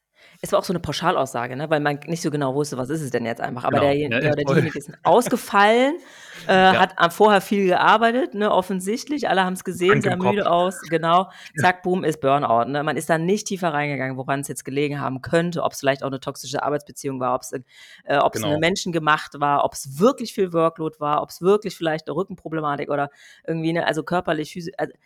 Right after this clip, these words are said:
Speaker 2: Mhm.
Speaker 1: man hat einfach gesagt, "Burnout." Und es war ja
Speaker 2: Es war
Speaker 1: fast schon
Speaker 2: pauschal Burnout.
Speaker 1: Pauschal Burnout, ne, Depression gab's ja nicht. Ne, ne, ne, das war viel Arbeit,
Speaker 2: Ja.
Speaker 1: weil wir haben
Speaker 2: Und das
Speaker 1: alle
Speaker 2: war auch
Speaker 1: viel
Speaker 2: immer so ein
Speaker 1: gemacht.
Speaker 2: bisschen lächerlich, ne? Man hat sich
Speaker 1: Ja.
Speaker 2: immer so ein bisschen, also es war, war,
Speaker 1: Ja, leider.
Speaker 2: hat immer so ein bisschen mitgeschwungen zu der Zeit dann irgendwie noch.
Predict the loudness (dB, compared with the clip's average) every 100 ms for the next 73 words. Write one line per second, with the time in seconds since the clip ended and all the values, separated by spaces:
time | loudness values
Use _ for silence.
0 | _ _ -8 -2 2 2 2 0 0 -2
1 | 0 0 2 0 -2 -4 -4 0 0 0
2 | -2 0 0 2 2 2 0 -2 -2 -4
3 | -8 -14 -8 -4 2 4 4 8 8 8
4 | 4 2 0 0 0 0 0 0 2 0
5 | 0 -10 -4 -4 -4 -8 -10 -12 _ -12
6 | -4 4 4 4 0 0 2 0 -2 -2
7 | -2 0 2 2 2 2 4 4 4 4
8 | 2 0 -6 -8 -6 -2 -2 0 -2 -2
9 | -2 -2 -4 -4 -6 -4 -2 -4 -4 -2
10 | -2 -4 -2 0 2 -2 -6 -4 -2 -2
11 | -2 -4 -2 4 6 6 2 -4 -8 -4
12 | -2 -2 -4 -6 -2 -2 -2 -6 -4 -6
13 | -6 -8 -6 -6 -6 -10